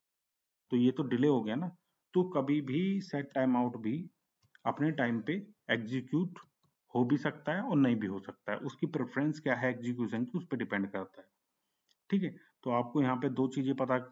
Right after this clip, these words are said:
चली हैं कि एक तो माइक्रो टास्क क्यू जो है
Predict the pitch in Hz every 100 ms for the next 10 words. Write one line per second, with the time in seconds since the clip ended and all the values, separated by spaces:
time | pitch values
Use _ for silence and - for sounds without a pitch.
0 | _ - 113 113 139 - _ _ _ _
1 | _ - 139 135 135 151 135 117 113 147
2 | 147 139 - _ _ _ 131 131 - 135
3 | 131 127 120 127